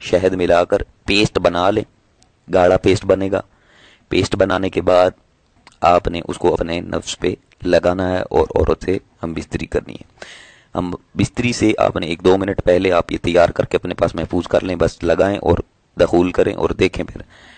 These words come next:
करिश्मा। और फिर मुझे वीडियो के नीचे, मैं अभी कुछ भी नहीं बताऊंगा कि क्या होगा क्या नहीं होगा, आप मुझे खुद ही बताएंगे कि मैंने जिसने नुस्खा इस्तेमाल किया वो खुद ही बोलेगा। जिस मुल्क में भी, जिस इलाके में भी मौजूद हुआ, वहां से मुझे आवाज़ आएगी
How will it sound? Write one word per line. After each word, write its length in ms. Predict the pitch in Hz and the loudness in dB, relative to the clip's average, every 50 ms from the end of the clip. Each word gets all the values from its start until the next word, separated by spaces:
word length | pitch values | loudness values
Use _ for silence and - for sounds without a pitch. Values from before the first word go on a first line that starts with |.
| _ _ - | _ _ 2
करिश्मा। 400 | - 95 98 - - 98 95 92 | 2 4 4 2 2 2 4 4
और 160 | 87 87 - - - | 4 4 4 2 0
फिर 100 | 92 90 | -2 0
मुझे 200 | 90 87 87 85 | 2 2 2 2
वीडियो 240 | 87 - 90 95 90 | 2 0 0 0 0
के 100 | - 87 | 0 -2
नीचे, 160 | 85 90 101 | -2 -2 0
मैं 120 | 101 117 | 2 4
अभी 160 | 120 120 123 113 | 4 4 6 6
कुछ 200 | - 135 - 123 | 6 6 6 6
भी 120 | 117 113 | 4 2
नहीं 120 | 104 101 | 2 2
बताऊंगा 400 | 98 95 - 95 95 95 92 - - - - - - _ _ _ _ _ _ _ _ - _ - | 2 2 4 4 2 0 0 -4 -6 -6 -10 -20 -20 _ _ _ _ _ _ _ _ -16 _ -12
कि 60 | 82 | -10
क्या 220 | - - 98 98 | 0 4 6 6
होगा 260 | 92 92 95 92 92 90 | 8 8 6 6 4 2
क्या 180 | - 90 90 | 2 0 0
नहीं 140 | 87 90 90 | 0 0 -2
होगा, 160 | 90 87 90 | 0 2 2
आप 120 | 92 - - | 2 2 0
मुझे 120 | 95 90 87 | -2 -4 0
खुद 200 | - - 120 113 | 4 4 4 4
ही 80 | 113 98 | 4 2
बताएंगे 460 | 95 - - 92 95 98 98 98 95 | 0 2 2 2 0 0 0 -2 -2
कि 120 | - - 90 | -2 -4 -4
मैंने 220 | 87 85 87 90 | -6 -6 -6 -4
जिसने 420 | 101 107 - - 113 113 110 104 | -4 -4 -4 -4 -4 -2 -2 -2
नुस्खा 240 | 104 113 - - 110 | -2 -2 0 0 0
इस्तेमाल 420 | 101 - - 98 98 104 110 110 104 | 0 0 0 0 2 4 4 2 2
किया 220 | - 110 110 110 | 0 2 2 4
वो 140 | 107 98 87 | 4 4 4
खुद 220 | - - 139 - | 4 4 4 4
ही 60 | 123 107 | 4 4
बोलेगा। 420 | 95 95 95 92 90 87 82 - - _ _ _ _ _ _ _ _ _ _ - | 4 4 4 4 2 0 -2 -6 -10 _ _ _ _ _ _ _ _ _ _ 0
जिस 240 | 139 190 190 - - | 2 4 4 4 2
मुल्क 240 | 147 156 151 - - | 2 0 0 0 0
में 120 | 135 131 131 | -2 -2 0
भी, 160 | 120 117 120 | 0 -2 -4
जिस 200 | 127 127 - - | -4 -6 -2 2
इलाके 300 | 117 117 117 117 - 131 | 4 4 4 4 4 2
में 100 | 120 120 | 0 0
भी 60 | 113 104 | 0 0
मौजूद 280 | 107 104 101 104 107 | 0 2 2 2 4
हुआ, 140 | 104 104 104 | 4 6 6
वहां 200 | 101 95 98 98 92 | 6 4 4 2 2
से 80 | 98 | 0
मुझे 180 | 95 90 95 95 | -2 -2 2 4
आवाज़ 320 | 92 92 92 95 98 98 92 | 4 6 6 6 6 4 4
आएगी 300 | 92 98 95 98 95 | 2 0 -2 -4 -8